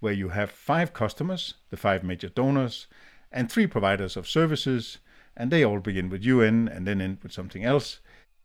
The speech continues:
And then I want to analyze the market dynamics when you have a combination of what is called an oligopoly, so an extreme concentration of power on the supply side of things with only a few actors, and an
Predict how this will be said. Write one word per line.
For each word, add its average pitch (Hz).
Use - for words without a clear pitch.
And 117
then 196
I 196
want 175
to 123
analyze 110
the 120
market 131
dynamics 110
when 110
you 101
have 139
a 147
combination 107
of 92
what 101
is 98
called 113
an 107
oligopoly, 117
so -
an 110
extreme 147
concentration 113
of 95
power 101
on 113
the 101
supply 117
side 160
of 139
things 131
with 107
only 101
a 90
few 127
actors, 143
and 156
an 131